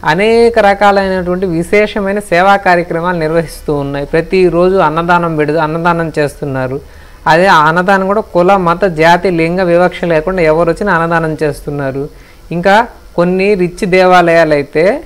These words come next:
కొన్ని ట్రస్టులు పెట్టి హాస్పిటల్స్ నడుపుతున్నారు. ఇంకా ఎన్నో సేవా కార్యక్రమాలు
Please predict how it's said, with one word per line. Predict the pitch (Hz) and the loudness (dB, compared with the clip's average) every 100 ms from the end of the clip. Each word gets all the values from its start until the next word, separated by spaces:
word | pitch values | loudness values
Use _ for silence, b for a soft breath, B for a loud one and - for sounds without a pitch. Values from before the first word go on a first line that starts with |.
| - b b b - | -16 b b b -8
కొన్ని | 170 180 180 190 | -4 -2 0 -2
ట్రస్టులు | 185 - 165 - 214 208 | -4 -2 -4 -2 -4 -2
పెట్టి | 190 165 151 160 165 165 - | 0 -2 0 -4 -4 -4 0
హాస్పిటల్స్ | 160 165 - 175 175 175 160 | 2 2 -2 0 -2 -2 -4
నడుపుతున్నారు. | 147 147 160 147 147 143 143 143 180 - | -4 -4 -6 -4 -2 -4 -4 -8 -10 -8
ఇంకా | 165 214 | -2 0
ఎన్నో | 165 156 196 | 0 0 -2
సేవా | 202 175 175 | 0 0 0
కార్యక్రమాలు | 175 160 147 151 143 143 | 2 0 0 -6 -6 -6